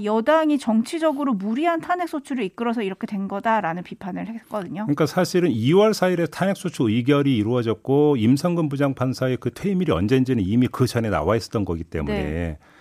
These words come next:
Speaker 2: 문제의 원천을 따지고 들어가다 보면 국회에서 질질 끌었던 것, 사실은 이것도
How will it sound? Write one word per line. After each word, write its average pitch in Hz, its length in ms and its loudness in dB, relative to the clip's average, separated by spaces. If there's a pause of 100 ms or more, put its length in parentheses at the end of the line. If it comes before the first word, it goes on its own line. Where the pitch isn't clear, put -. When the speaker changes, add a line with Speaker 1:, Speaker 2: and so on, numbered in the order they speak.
(260)
Speaker 2:
문제의 147 360 4
원천을 139 500 2
따지고 165 340 2
들어가다 113 460 0
보면 98 420 0
국회에서 165 500 0
질질 143 600 4
끌었던 175 460 2
것, 73 200 -8 (340)
사실은 165 340 0
이것도 185 840 4